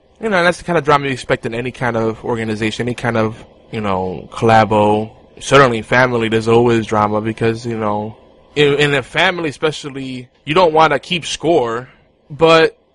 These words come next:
everybody does, deep down inside. So it's one of those weird things where when you do some, something for someone you love, you know, you do things for the people you love, you go the extra mile for them, you don't wanna keep reminding them of it and, you know, have a scoreboard.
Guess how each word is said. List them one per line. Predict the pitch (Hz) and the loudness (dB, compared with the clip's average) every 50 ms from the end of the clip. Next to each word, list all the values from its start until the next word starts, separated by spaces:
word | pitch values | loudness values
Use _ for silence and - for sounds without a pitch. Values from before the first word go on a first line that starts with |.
| _ _ | _ _
everybody | - 151 175 160 156 165 160 165 | -4 -2 -2 0 0 0 0 0
does, | 151 156 180 160 131 120 113 117 110 - - - - _ | 0 2 2 2 2 0 -2 -6 -12 -18 -20 -20 -14 _
deep | - 147 - | -8 -8 -4
down | - 156 156 147 | -2 -2 -2 -2
inside. | 143 131 - - 151 147 143 131 110 110 - - _ _ _ _ _ | -4 -4 -4 -2 0 2 2 2 2 0 -4 -10 _ _ _ _ _
So | - 165 | -4 -4
it's | 151 151 | 0 2
one | 185 202 190 | 4 6 6
of | 180 | 6
those | 170 151 | 6 6
weird | 143 156 165 156 151 | 4 4 4 4 4
things | - 160 147 135 127 | 2 0 -2 0 0
where | 127 131 131 131 127 127 123 120 120 123 - _ _ _ _ | 2 4 4 6 6 6 4 4 2 -2 -8 _ _ _ _
when | - 151 | -2 -2
you | 151 147 | -2 0
do | 156 220 208 | 2 0 2
some, | - - 196 180 175 170 160 | 4 4 4 4 4 0 -4
something | - - - - 175 156 - 170 147 | -6 -4 0 0 2 2 2 -2 -2
for | - 139 | -2 -6
someone | 123 - 156 143 139 139 143 139 131 | 0 2 2 2 4 2 2 0 2
you | 127 123 | 0 2
love, | 120 120 120 120 117 120 120 120 - - - - _ _ _ - | 4 6 6 8 8 6 4 2 -4 -14 -20 -20 _ _ _ -6
you | 120 | -4
know, | 120 | 0
you | 120 123 117 | 0 0 0
do | - 156 165 | 2 0 0
things | 156 - 151 143 139 127 | 2 2 4 4 4 2
for | 127 - 139 127 117 | -2 -2 0 0 0
the | 117 | 0
people | - - 123 - 123 120 | 0 -2 -4 -2 -2 0
you | 117 110 107 | 2 4 4
love, | 104 104 104 101 101 104 104 - - - - - _ _ - | 6 6 6 6 4 2 0 -4 -10 -16 -20 -20 _ _ -12
you | - 120 | -10 -8
go | 117 127 131 127 127 127 127 127 | 2 6 6 8 8 8 8 6
the | 120 110 - | 6 6 4
extra | 120 117 - - 131 | 2 2 0 0 0
mile | 123 120 117 113 113 110 110 | 2 4 4 6 6 4 2
for | - - 120 | 2 -2 -2
them, | 107 107 107 101 101 107 107 110 - - - _ _ _ _ _ | 0 2 2 2 0 -2 -6 -10 -14 -20 -20 _ _ _ _ _
you | - 143 | 0 4
don't | 143 151 151 | 6 6 8
wanna | 147 139 135 127 | 6 6 4 2
keep | - - 143 120 | 0 -4 -8 -8
reminding | 120 117 120 131 143 147 143 131 120 | -6 -2 0 2 2 2 0 -2 -4
them | 120 117 | -4 -4
of | 117 110 101 110 | -4 -4 -4 -2
it | 110 113 120 - - - - - - | -2 -2 -2 -4 -6 -10 -16 -18 -16
and, | 120 110 107 | -14 -12 -10
you | 110 110 | -6 -6
know, | 107 | -4
have | 107 117 113 | -2 -2 -4
a | 101 95 | -4 -4
scoreboard. | - - - - 117 143 156 131 110 110 110 110 110 113 117 117 - | -8 -10 -6 -4 -4 -4 -4 -4 -6 -4 -2 -2 0 -2 -2 -4 -6